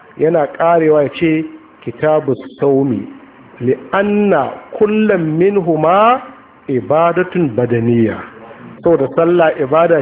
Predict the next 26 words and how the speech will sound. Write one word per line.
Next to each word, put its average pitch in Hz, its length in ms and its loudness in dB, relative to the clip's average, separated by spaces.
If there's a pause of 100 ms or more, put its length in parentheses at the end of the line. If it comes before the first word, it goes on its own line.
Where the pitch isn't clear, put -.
ce 151 180 -2
ta 180 100 2
jiki, 175 380 -4 (680)
azumi 170 380 2
ma 170 200 2
ibada 165 500 4
ne 160 320 0 (440)
na 123 160 2
jiki, 107 440 -12 (540)
zakka 160 460 0
ibada 165 520 2
ce 175 320 0 (380)
ta 156 80 0
dukiya, 196 720 0 (320)
hajji 185 460 -2
ma 175 200 4
ibada 175 580 2
ce 175 300 2 (380)
ta 139 100 2
dukiya. 135 540 -2 (520)
Kun 160 140 0
gano 185 240 6
wannan 180 200 4
da 135 60 0
kyau 170 180 2
ko? 185 180 0